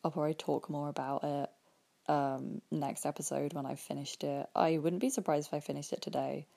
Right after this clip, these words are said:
I only started reading it, I think, yesterday, but, or two days ago. But yeah, I'm pretty much already done. I just read a lot yesterday.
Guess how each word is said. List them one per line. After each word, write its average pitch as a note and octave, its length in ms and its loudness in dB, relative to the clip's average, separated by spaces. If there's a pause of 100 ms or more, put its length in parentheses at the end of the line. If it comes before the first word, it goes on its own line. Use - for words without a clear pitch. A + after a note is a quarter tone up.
(480)
I - 60 6
only G3 140 6
started D3 260 4
reading D3 280 -2
it, C#3+ 180 -4
I - 40 -4
think, - 240 -8 (140)
yesterday, D3 840 -4
but, - 280 -2 (320)
or E3+ 80 -2
two D#3 240 0
days C#3+ 260 0
ago. C#3+ 320 -4 (540)
But D3 320 2
yeah, D3+ 160 2
I'm D3 140 0
pretty D#3 180 0
much D3 200 -2
already C#3+ 280 -2
done. C#3+ 400 -4
I E3 80 2
just D#3+ 240 -2
read C#3+ 140 0
a C#3+ 40 -2
lot C#3 320 -2
yesterday. D#3 680 -2